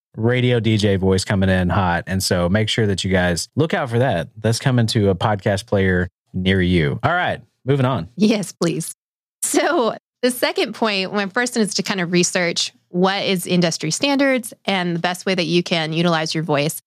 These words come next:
Speaker 2: The second one would be knowing your own podcast. And I think to me, this one is the most important,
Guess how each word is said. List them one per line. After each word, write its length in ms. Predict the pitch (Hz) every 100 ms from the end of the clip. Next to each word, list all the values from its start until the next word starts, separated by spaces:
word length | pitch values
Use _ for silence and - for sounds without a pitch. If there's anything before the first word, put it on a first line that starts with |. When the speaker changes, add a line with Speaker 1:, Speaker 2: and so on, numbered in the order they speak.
| _
Speaker 2:
The 60 | 240
second 240 | - 440
one 80 | 233
would 60 |
be 120 | 196 180
knowing 340 | 180 175 175
your 140 | 160 -
own 240 | 175 175 165
podcast. 640 | 170 151 - - 110 -
And 80 | 220
I 80 | 247
think 220 | 330 220 - -
to 120 | -
me, 220 | 233 254
this 200 | 262 233 -
one 120 | 208
is 140 | 180
the 80 | 170
most 280 | 156 - -
important, 440 | 151 - 104 -